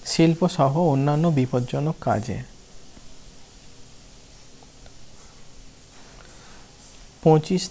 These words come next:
থেকে আঠাশ নম্বর ধারায় কি বলা আছে? ধর্মীয় স্বাধীনতার অধিকার, right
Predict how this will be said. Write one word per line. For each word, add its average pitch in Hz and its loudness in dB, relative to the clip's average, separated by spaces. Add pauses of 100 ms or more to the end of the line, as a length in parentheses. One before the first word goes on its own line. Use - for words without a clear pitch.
থেকে 196 0
আঠাশ 151 2
নম্বর 170 2
ধারায় 151 2
কি 165 2
বলা 147 2
আছে? 147 -4 (840)
ধর্মীয় 165 8
স্বাধীনতার 175 4
অধিকার, 123 0 (760)
right 139 6